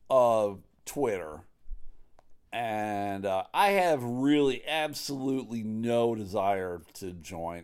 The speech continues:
I don't wanna join another fucking social media account or platform.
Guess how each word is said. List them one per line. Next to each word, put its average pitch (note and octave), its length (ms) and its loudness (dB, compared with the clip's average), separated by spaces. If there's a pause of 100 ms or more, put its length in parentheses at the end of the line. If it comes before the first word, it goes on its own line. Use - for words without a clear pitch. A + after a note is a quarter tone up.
I D#3 120 -2
don't F3 100 -6
wanna A#2+ 240 -4
join F#2+ 560 -6
another G2 520 -4
fucking G#2 500 -10
social G#2 340 -8
media G2 280 -8
account G#2 420 -10 (420)
or G2+ 80 -6
platform. G2+ 600 -2